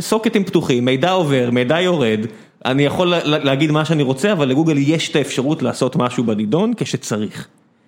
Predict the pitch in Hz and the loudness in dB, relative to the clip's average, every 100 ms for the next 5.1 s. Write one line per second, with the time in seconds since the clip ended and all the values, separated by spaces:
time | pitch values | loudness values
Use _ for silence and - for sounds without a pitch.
0 | _ _ 104 131 127 139 151 170 156 156 | _ _ -4 -2 -2 0 -2 0 -2 -2
1 | - 139 139 107 95 104 - - _ _ | -4 -6 -4 -6 -4 -4 -6 -20 _ _
2 | _ _ _ _ - 170 185 175 143 - | _ _ _ _ -6 -4 -2 0 0 -2
3 | 151 165 147 143 131 127 180 214 214 147 | 0 0 2 0 0 0 0 0 0 0
4 | 139 135 135 113 120 117 123 131 214 262 | -2 -2 -2 -2 -4 -4 0 0 0 -2
5 | - | -10